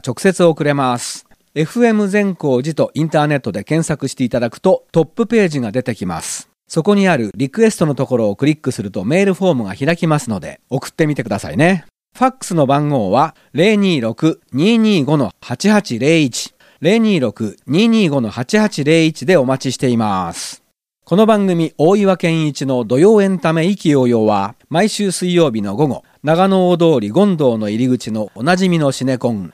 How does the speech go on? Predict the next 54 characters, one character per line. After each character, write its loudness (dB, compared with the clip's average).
長 0
野 0
グ -4
ラ 2
ン -2
ド 2
シ -6
ネ 2
マ 0
ズ -6
の -4
二 -4
階 0
の 0
シ -4
ネ 4
マ 2
ス -10
タ 2
ジ 0
オ 2
で 2
収 0
録、 0
録 0
音 4
し -4
て 2
い 2
ま 2
す。 -10
え -2
ー、 0
一 -4
階 2
か 0
ら 2
階 2
段 2
を 0
上 2
り 2
切 -16
っ -20
た -2
と -4
こ -2
ろ 0
の -2
右 2
手 0
の 0
奥 -4
に -14